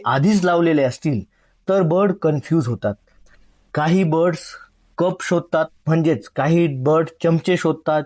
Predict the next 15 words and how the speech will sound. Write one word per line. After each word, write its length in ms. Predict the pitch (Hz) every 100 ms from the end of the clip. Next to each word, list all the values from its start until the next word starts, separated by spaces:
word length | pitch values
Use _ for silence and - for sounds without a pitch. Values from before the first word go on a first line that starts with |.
| -
चमच्यात 320 | 160 156 180
पाणी 320 | - 156 160
शोधतात, 440 | 151 135 - 131 131 _ _ - _
कन्फ्यूज 380 | 190 196 190 226
होतात 440 | 175 139 120 120 139
आणि 140 | 165
निप्पल 340 | 165 160 190 180
सिस्टीमला 580 | 156 - 135 123 123 151 -
ते 140 | 156 143
लवकर 320 | 127 123 120
ॲडजस्ट 360 | 107 139 - -
होत 300 | - 202 202
नाही. 220 | 104 - _ _ _ _ _ _ _ _ _ -
म्हणूनच 400 | 143 175 208 214
मित्रांनो, 440 | 151 120 110 95